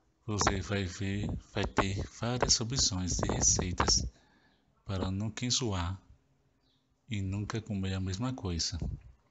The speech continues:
O material foi feito para quem quer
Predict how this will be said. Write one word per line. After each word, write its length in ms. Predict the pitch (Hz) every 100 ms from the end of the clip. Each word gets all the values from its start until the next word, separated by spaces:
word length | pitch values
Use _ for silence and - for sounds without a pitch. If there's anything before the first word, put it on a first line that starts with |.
| _ _ _ _ _ _ _ _ - _ _ _ _
O 100 | 117
material 800 | 104 107 107 98 107 104 87 87 71 64 - _ _ - - -
foi 220 | 107 95
feito 540 | - 110 113 110 120 113 -
para 280 | 107 95 92
quem 240 | - 120
quer 420 | 123 95 90 101